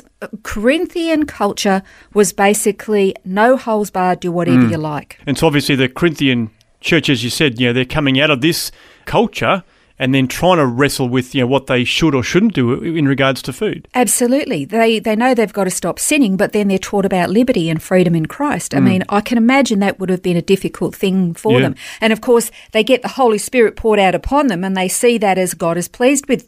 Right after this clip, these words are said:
Speaker 1: what we're doing and
Speaker 2: Yeah.
Speaker 1: how we're living. And Paul, good on Paul. How, what a great pastor he was, having to teach them, "No,
Speaker 2: Mm.
Speaker 1: no, no, no. Being a Christian is about being selfless, not selfish, putting the
Speaker 2: Mm.
Speaker 1: needs of others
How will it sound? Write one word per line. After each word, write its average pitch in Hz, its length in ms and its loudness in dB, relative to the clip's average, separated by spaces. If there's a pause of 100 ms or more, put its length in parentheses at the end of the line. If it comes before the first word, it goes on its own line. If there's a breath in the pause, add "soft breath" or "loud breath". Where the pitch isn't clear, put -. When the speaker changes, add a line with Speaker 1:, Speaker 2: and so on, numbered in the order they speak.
Speaker 1:
what 175 180 0
we're 175 100 -2
doing 165 320 -4
and 151 200 4
Speaker 2:
Yeah. - 80 2
Speaker 1:
how 170 80 2
we're 165 120 -4
living. 156 320 -8
And 151 120 -12 (100)
Paul, 247 460 2 (480 loud breath)
good 294 160 2
on 160 180 0
Paul. 160 300 -6
How, 269 420 2
what 254 260 0
a 247 40 2
great 196 260 0
pastor 196 380 -2
he 180 160 -4
was, 160 340 -2 (520 loud breath)
having 247 300 2
to 208 140 -4
teach - 540 -6
them, 185 340 -4
"No, 294 140 2
Speaker 2:
Mm. 269 60 2
Speaker 1:
no, 240 100 2
no, 214 160 0
no. 240 720 0 (300)
Being 254 320 2
a 214 60 0
Christian 233 480 -2
is 190 160 0
about 190 260 0
being 185 220 2
selfless, 214 720 0
not 185 180 -2
selfish, - 680 -2
putting 127 300 2
the - 40 0
Speaker 2:
Mm. 170 60 -2
Speaker 1:
needs 165 260 -4
of 147 100 -8
others 165 380 -2